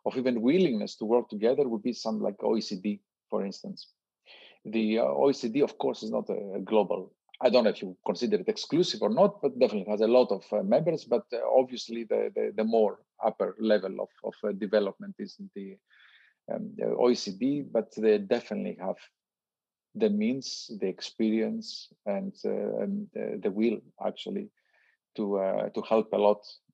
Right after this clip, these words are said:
in the global, um, S and T policy. Um, the, of course, in principle, and, uh, traditionally, um, it should be a U N,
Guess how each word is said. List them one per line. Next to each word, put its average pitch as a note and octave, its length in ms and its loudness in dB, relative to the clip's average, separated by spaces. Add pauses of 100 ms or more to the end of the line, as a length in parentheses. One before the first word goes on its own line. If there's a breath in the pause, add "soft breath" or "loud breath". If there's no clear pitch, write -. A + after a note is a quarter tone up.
in F#2+ 160 -4
the - 80 -4
global, G2 680 0
um, F#2+ 220 -14 (100)
S G2 160 -6
and G2+ 140 -8
T G2 80 -8
policy. F#2+ 500 -2 (1400 loud breath)
Um, A2+ 400 0
the, C3 360 -2 (680)
of - 120 -6
course, - 340 0 (560)
in D3 160 -6
principle, F3 720 4 (600)
and, A#2 280 -2
uh, A2+ 180 4
traditionally, A2+ 880 0 (100)
um, A#2 380 -4
it B2 120 -4
should A#2+ 240 -6
be C3 160 4
a - 20 4
U A#2+ 220 4
N, A2 220 4